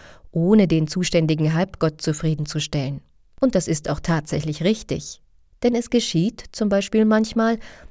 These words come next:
dass ein Patient trotz aller Bemühungen eines hervorragenden Arztes stirbt. Erstklassige Behandlung und erstklassige Ärzte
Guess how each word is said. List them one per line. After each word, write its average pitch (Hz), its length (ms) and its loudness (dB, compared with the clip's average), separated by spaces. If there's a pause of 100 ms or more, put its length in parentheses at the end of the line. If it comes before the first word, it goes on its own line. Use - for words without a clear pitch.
(160)
dass 214 180 0
ein 208 200 0
Patient 202 760 0
trotz - 480 -4
aller 208 280 0
Bemühungen 160 680 2
eines 156 360 -2
hervorragenden 185 880 2
Arztes - 680 -6 (140)
stirbt. - 680 -6 (1500)
Erstklassige 202 800 2
Behandlung 175 680 2 (100)
und 185 240 0
erstklassige 170 800 0
Ärzte 196 560 -2